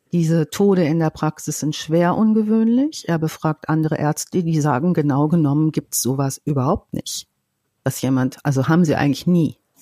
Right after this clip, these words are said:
dass jemand in der Praxis stirbt. Ähm, ich mach die Liste einmal auf.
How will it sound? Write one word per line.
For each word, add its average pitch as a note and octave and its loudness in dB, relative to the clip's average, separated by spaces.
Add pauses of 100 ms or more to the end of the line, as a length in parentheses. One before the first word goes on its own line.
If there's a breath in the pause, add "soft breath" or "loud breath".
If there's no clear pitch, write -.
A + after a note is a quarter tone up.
dass - -4
jemand B2+ -2
in C3 0
der B2+ 0
Praxis - -8
stirbt. - -10 (3000 soft breath)
Ähm, G3+ 2 (460)
ich - -2
mach G#3 2
die G3+ 2
Liste G3 0
einmal F#3+ 2
auf. - -6